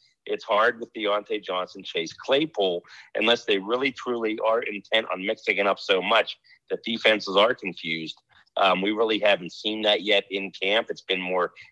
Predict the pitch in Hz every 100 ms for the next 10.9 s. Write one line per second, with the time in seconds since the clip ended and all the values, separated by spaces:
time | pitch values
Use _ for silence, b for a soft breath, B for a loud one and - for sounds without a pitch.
0 | _ 104 95 92 - - - 131 90 -
1 | - 90 - - 95 101 - _ B B
2 | - 87 98 104 - 127 - 92 - 101
3 | 90 92 92 87 87 90 90 85 - 87
4 | 82 - 82 78 - 92 95 B B _
5 | 117 117 143 147 - 135 120 104 - 110
6 | - - 123 117 107 95 87 - 85 78
7 | 98 95 b b - 98 - 104 95 92
8 | 98 123 107 95 92 92 98 92 95 95
9 | 87 _ 92 82 92 110 - 90 80 -
10 | B B - 104 104 - 104 101